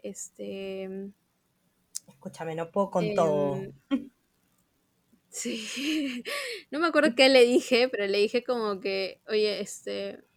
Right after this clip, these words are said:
Speaker 1: No
Speaker 2: Mira,
Speaker 1: tengo por qué
Speaker 2: yo
Speaker 1: darte
Speaker 2: creo
Speaker 1: explicaciones".
Speaker 2: Ya, exactamente, yo creo, ¿sabes qué? Lo más, lo más sano sería ahí decirle como que,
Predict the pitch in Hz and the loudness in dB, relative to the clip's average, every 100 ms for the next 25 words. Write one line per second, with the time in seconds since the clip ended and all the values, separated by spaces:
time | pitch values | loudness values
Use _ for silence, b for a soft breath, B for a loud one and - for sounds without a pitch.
0 | _ _ _ _ _ _ _ _ _ 196 | _ _ _ _ _ _ _ _ _ -2
1 | 294 294 262 202 214 208 320 233 247 208 | 6 6 6 2 2 2 0 -2 -2 -2
2 | 202 214 202 190 196 - _ B 381 381 | -2 0 0 -2 -6 -12 _ B -14 4
3 | 262 285 - - 247 233 240 247 494 294 | 10 10 8 4 4 4 0 2 4 4
4 | - 294 262 240 233 294 359 392 - - | 2 2 2 0 -2 -4 -4 -6 -8 -2
5 | 254 240 240 240 214 190 220 277 311 - | -2 2 2 2 2 0 2 0 0 -10
6 | b b b - 220 233 262 277 - 247 | b b b 2 4 6 4 4 2 4
7 | 240 233 233 233 185 190 185 185 185 190 | 4 4 2 2 4 4 4 2 0 2
8 | 190 185 175 170 170 | 2 2 0 0 -2